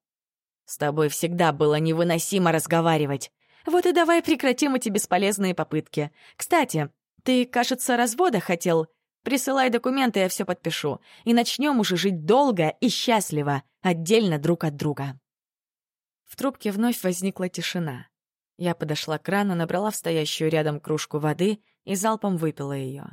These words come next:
Пауза затянулась. «Валер, ты там от радости онемел?» Совершенно не было желания провисеть на телефоне полдня. «Или в обморок упал. Ты тут вообще?»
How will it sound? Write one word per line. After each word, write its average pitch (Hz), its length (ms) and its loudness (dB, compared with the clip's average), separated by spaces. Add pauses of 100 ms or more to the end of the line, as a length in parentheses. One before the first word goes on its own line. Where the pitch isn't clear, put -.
(560)
Пауза 180 400 0
затянулась. 180 800 -4 (920)
«Валер, 180 580 0 (340)
ты 208 100 0
там 208 200 2
от 202 120 0
радости 233 380 0
онемел?» 156 640 0 (520)
Совершенно 170 640 -2
не 147 180 -6
было 143 220 -4
желания 147 560 -2
провисеть 151 560 -4
на 156 80 -4
телефоне 156 520 -2
полдня. 156 560 -2 (500)
«Или 196 220 4
в 151 160 -2
обморок 175 480 2
упал. 156 460 0 (300)
Ты 226 100 0
тут 247 240 0
вообще?» 151 480 -2